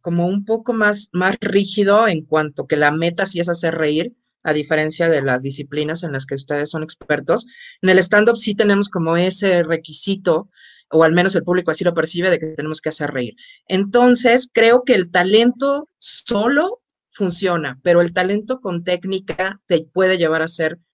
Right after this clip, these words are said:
un comediante con mayúscula. Sin embargo, alguien que, que no se le dé la vis cómica, pero que aprenda la técnica, puede hacer buenos chistes que le pueden funcionar en ciertos, eh, áreas de su trabajo, pero sí creo que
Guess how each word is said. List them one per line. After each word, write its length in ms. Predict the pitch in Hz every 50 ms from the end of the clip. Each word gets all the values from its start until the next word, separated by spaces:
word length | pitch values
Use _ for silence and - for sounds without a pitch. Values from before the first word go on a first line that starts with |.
| _ _ -
un 180 | 185 185 175
comediante 640 | 175 190 185 175 160 156 160 160 156 156 - 165 170
con 160 | - 151 147
mayúscula. 600 | 147 147 151 180 185 170 - - 143 117 113 - _ _ _ _ _ _
Sin 200 | _ - 240 233
embargo, 400 | 247 247 233 220 220 220 208 226
alguien 360 | 214 196 185 190 208 208 202
que, 420 | 202 185 170 165 160 147 139 131 135 _ _
que 120 | - 147
no 200 | 151 165 185 196
se 220 | 196 202 - 226 190
le 100 | 180 170
dé 100 | 180 190
la 120 | 190 180
vis 180 | 185 190 175 -
cómica, 460 | - 196 185 185 180 170 185 165 160
pero 260 | - 151 147 143 131 135
que 240 | - 151 139 139 135 _ _
aprenda 480 | - 165 - - - 180 185 185 190 196
la 140 | 190 180 175
técnica, 420 | - 180 175 190 196 196 240 262 254
puede 180 | - 339 392 415
hacer 260 | 381 - 269 240 226
buenos 300 | 196 196 185 175 170 170
chistes 480 | - - 175 170 170 - 214 262 254 - _ _ _ _ _ _
que 240 | - 208 190 180 175
le 120 | 170 170 165
pueden 340 | - 180 180 175 175 185 196
funcionar 760 | - 190 175 170 175 175 151 151 156 156 156 156 156 160 156 - _ _ _ _ _ -
en 180 | 156 156 160 160
ciertos, 560 | - 180 175 165 165 - 170 165 165 165 - -
eh, 260 | 156 147 135 135 131 -
áreas 320 | 160 165 165 165 165 156
de 100 | 156 147
su 140 | 139 151 139
trabajo, 480 | 147 143 139 151 156 156 - 147 135 -
pero 200 | - 143 143 147
sí 320 | 143 - - 196 196 196 196
creo 380 | 190 180 175 175 175 185 180 _
que 340 | - 147 139 131 123 120